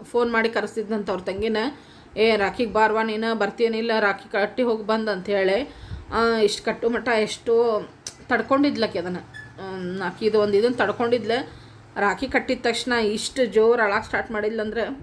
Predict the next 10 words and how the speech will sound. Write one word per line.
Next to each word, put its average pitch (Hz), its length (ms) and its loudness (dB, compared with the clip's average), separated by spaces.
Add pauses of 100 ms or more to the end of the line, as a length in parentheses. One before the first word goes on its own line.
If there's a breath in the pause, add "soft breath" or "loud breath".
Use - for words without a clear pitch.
(180)
ಅವ್ರ 208 160 2
ಅಣ್ಣ 202 200 4
ನೆನೆಸಿ 226 520 0 (680 loud breath)
ಭಾಳ 214 200 4
ಅಂದ್ರೆ 233 180 -2
ಭಾಳ 202 240 0
ಹತ್ಲಿ 214 260 -6
ಸ್ನೇಹಿತರೆ. 214 680 -6 (1040)
ನಿಜವಾಗ್ಲೂ, 208 880 0 (360 loud breath)
ಆ, 220 520 2